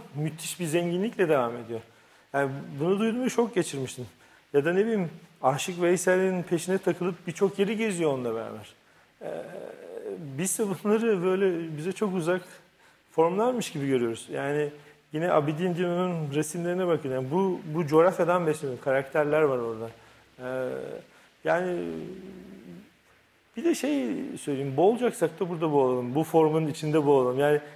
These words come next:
diğerleri zaten yapılmış, en iyisi de yapılmış ve orada bir karşılığı var. Bizim kendi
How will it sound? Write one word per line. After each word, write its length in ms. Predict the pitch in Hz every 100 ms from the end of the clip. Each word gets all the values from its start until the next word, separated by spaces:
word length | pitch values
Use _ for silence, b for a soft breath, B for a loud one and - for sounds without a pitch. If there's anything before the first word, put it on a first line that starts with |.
| B
diğerleri 320 | 156 165 185 175
zaten 300 | 190 190 180
yapılmış, 500 | 160 160 175 160 180
en 120 | 170
iyisi 280 | 160 - 147
de 80 |
yapılmış 560 | 135 120 - 123 139 -
ve 80 | 147
orada 340 | 143 139 143
bir 280 | 139 139 -
karşılığı 520 | - 156 139 - 147 147
var. 140 | 127 - B B _ -
Bizim 300 | 151 220 240
kendi 520 | - 180 208 233